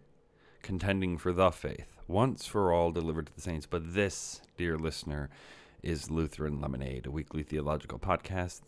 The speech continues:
made to gladden the heart of man like a good wine. Christ-centered biblical theology gladdens the heart of man because it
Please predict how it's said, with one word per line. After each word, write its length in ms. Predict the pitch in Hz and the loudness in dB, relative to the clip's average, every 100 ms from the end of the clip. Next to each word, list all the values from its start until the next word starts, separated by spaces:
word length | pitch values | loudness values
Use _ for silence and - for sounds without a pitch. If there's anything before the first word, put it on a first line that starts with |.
| - | -8
made 540 | 82 87 85 78 - | 0 2 2 0 -4
to 100 | - | -8
gladden 600 | 87 82 92 87 82 80 85 - | -2 2 4 4 0 -4 -6 -4
the 100 | 87 | -4
heart 400 | - 73 71 - | -2 -2 -2 -4
of 180 | 80 73 | -4 -2
man 540 | 64 73 69 64 67 - - - | -4 -4 -4 -6 -12 -14 -20 -10
like 220 | 65 - | -8 -6
a 80 | - - - | -8 -10 0
good 400 | 95 92 87 90 - _ _ - | 2 2 0 -4 -10 _ _ -16
wine. 680 | - 71 78 76 - - - - - - - _ - - | -8 -4 -2 -2 -4 -6 -10 -16 -20 -20 -20 _ -14 -8
Christ-centered 1300 | - 107 104 - - - - - 104 90 - 87 71 - - | 0 0 0 -4 -12 -14 -8 -4 0 0 0 -2 -4 -10 2
biblical 800 | 113 101 104 104 - 98 85 76 | 2 4 2 2 4 4 4 0
theology 960 | - 92 85 80 82 76 - 71 73 - _ - | -2 0 2 2 0 -4 -6 -6 -8 -12 _ -10
gladdens 720 | 82 82 82 80 78 - - | -4 -2 0 -2 -2 -6 -8
the 100 | 87 | -6
heart 400 | - 82 78 76 | 0 0 0 -4
of 120 | 76 | -4
man 440 | 85 90 87 85 | 0 2 2 0
because 420 | 82 82 87 82 | -4 -6 -6 -2
it 160 | 87 82 | -2 -4